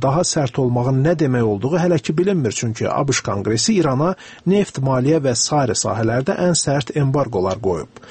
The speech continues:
Bundan o yana sanksiyalar isə artıq adi iranlıların vəziyyətini ağırlaşdıra bilər. Romney'nin mövqeyi bu baxımdan müəllifin fikrincə ölkəni yeni müharibə astanasına aparıb çıxarmağa bənzəyir.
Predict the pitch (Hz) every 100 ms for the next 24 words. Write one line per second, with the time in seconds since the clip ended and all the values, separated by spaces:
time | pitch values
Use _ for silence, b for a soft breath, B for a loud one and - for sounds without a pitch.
0 | B B 151 156 151 131 123 101 92 170
1 | 185 - 180 165 - 185 127 - - -
2 | 143 135 147 117 101 92 92 95 98 104
3 | 104 92 117 98 98 101 - 113 104 104
4 | 87 - B B B B - 170 170 139
5 | 123 117 113 104 110 156 208 190 147 110
6 | 113 101 107 151 139 98 90 - 87 -
7 | 156 175 226 190 156 123 127 117 135 131
8 | 131 143 139 127 131 139 131 - 104 95
9 | 117 107 107 104 - - 107 104 98 104
10 | 98 95 98 -